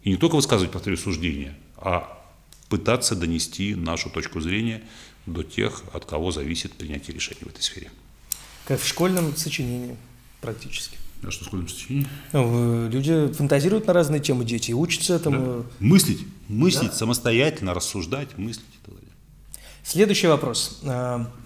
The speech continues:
Speaker 1: Да, кстати, в,
Speaker 2: да.
Speaker 1: о, в школе сочинения пишут. Вот моя
Speaker 2: Вот
Speaker 1: любимая
Speaker 2: я
Speaker 1: книга.
Speaker 2: как раз
Speaker 1: Почему
Speaker 2: таки
Speaker 1: любимая?
Speaker 2: вспомнил.
Speaker 1: Что этот герой? А почему это? Ну и так далее. Да.
Speaker 2: Да, и следующий вопрос от Максима Лежайко из Минска.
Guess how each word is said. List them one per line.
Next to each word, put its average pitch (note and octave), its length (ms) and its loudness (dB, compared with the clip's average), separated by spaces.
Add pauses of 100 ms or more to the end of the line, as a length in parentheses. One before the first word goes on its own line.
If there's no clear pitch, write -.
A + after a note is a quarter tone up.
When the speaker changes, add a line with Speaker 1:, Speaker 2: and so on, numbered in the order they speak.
(100)
Speaker 1:
Да, B2 160 8
кстати, - 320 2 (240)
в, C#3+ 60 4
Speaker 2:
да. D3 140 10
Speaker 1:
о, - 20 8
в - 200 -2
школе D3+ 220 2
сочинения D3 480 4
пишут. - 320 -6 (160)
Вот A2 300 -4
моя C3 140 6
Speaker 2:
Вот C#3+ 100 8
Speaker 1:
любимая C3 320 6
Speaker 2:
я - 80 -4
Speaker 1:
книга. F2+ 260 0
Speaker 2:
как - 120 -8
раз - 80 0
Speaker 1:
Почему D3 200 4
Speaker 2:
таки C3 120 6
Speaker 1:
любимая? G2+ 320 4
Speaker 2:
вспомнил. - 160 -8 (100)
Speaker 1:
Что - 260 0
этот B2+ 200 0
герой? F#2+ 440 0
А - 60 -8
почему C3+ 420 -4
это? A#2 180 -2
Ну D#3 100 -6
и E3 40 -10
так F2 140 -12
далее. C#2+ 160 -18 (560)
Да. - 120 -8 (200)
Speaker 2:
Да, C#3+ 240 4
и C3+ 80 0
следующий G#3+ 280 2
вопрос F3 260 4
от D#3 100 2
Максима D#3 340 4
Лежайко C#3+ 520 6
из B2+ 120 0
Минска. C#3+ 480 2